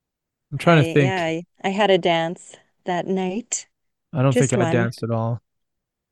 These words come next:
Speaker 2: No, I think you just watched. <laughs>
Speaker 1: Very stalkerish.
Speaker 2: <laughs>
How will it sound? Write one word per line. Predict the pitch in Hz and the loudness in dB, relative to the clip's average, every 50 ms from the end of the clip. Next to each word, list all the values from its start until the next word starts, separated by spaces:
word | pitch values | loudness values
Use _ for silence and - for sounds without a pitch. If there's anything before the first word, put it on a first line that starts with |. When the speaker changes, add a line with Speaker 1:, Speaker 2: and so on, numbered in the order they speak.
| _ _ - | _ _ -6
Speaker 2:
No, | 196 185 175 160 151 151 151 151 151 156 156 - - | -4 -2 -2 -2 -2 -2 -2 -2 -2 -4 -6 -6 -4
I | - 175 | -4 -4
think | 175 - 190 190 - | 0 0 0 2 2
you | - | 2
just | 160 - 165 - - | 2 2 0 0 2
watched. | - 147 143 143 - - - - - - - _ _ _ _ _ _ _ | 2 2 4 2 2 -2 -4 -10 -14 -14 -18 _ _ _ _ _ _ _
<laughs> | - - - - - - - - - - _ _ - - 247 - 370 403 226 - - - - - - _ _ _ _ _ _ _ _ _ _ _ _ - | -16 -16 -14 -16 -18 -20 -20 -20 -20 -20 _ _ 0 0 0 2 2 2 2 2 0 -2 -4 -4 -4 _ _ _ _ _ _ _ _ _ _ _ _ -2
Speaker 1:
Very | 131 131 131 127 | 0 0 0 0
stalkerish. | - - - - 147 131 131 131 - 131 - - 113 - - - - _ _ - - - _ _ _ _ _ _ _ _ _ _ _ _ _ _ _ _ | -2 -4 -8 -8 -6 -6 -6 -6 -8 -10 -10 -10 -10 -12 -16 -18 -18 _ _ -20 -20 -20 _ _ _ _ _ _ _ _ _ _ _ _ _ _ _ _
Speaker 2:
<laughs> | - 208 - - - - 247 269 - - - | -4 -4 -4 -4 2 4 4 4 4 0 -8